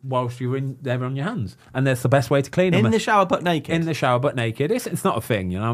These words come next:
Speaker 1: I mean? It ain't a thing, genuinely. No one cares. Um, but then, like I say, you'd take 'em off, you'd wring 'em out, and make sure they're damp still.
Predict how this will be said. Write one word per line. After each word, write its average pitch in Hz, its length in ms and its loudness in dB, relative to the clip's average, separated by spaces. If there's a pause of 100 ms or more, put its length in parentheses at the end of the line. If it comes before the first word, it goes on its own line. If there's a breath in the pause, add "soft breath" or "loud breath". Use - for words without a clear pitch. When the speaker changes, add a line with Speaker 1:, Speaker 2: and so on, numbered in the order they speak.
Speaker 1:
I - 40 -2
mean? 95 100 -2
It - 20 -2
ain't 120 160 0
a 87 60 -2
thing, 98 200 -2
genuinely. 101 440 0
No 127 160 2
one 104 100 -2
cares. 98 380 -2 (240 loud breath)
Um, 104 400 2 (260 loud breath)
but 127 140 -2
then, 131 200 0
like 120 140 2
I 120 40 -10
say, 127 80 -2
you'd 120 180 -2
take 139 200 -2
'em 127 80 -2
off, 131 160 -2
you'd 123 120 -2
wring 131 240 0
'em 127 80 -2
out, 127 320 -2
and 127 80 -4
make 131 160 -4
sure 131 180 -2
they're 113 120 2
damp 143 360 -2
still. 127 420 -4